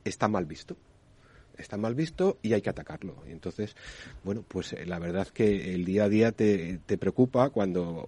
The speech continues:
eh, sabes que hay, eh, millones de profesionales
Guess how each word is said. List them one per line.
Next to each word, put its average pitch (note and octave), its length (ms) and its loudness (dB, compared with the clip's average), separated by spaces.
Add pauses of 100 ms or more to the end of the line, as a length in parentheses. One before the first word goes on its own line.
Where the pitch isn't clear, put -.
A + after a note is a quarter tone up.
eh, E2+ 380 -8
sabes F#2+ 320 -6
que G2+ 80 0
hay, F#2+ 160 2 (340)
eh, F2+ 260 -2 (380)
millones F#2 500 2
de F#2+ 120 -4
profesionales G2+ 720 0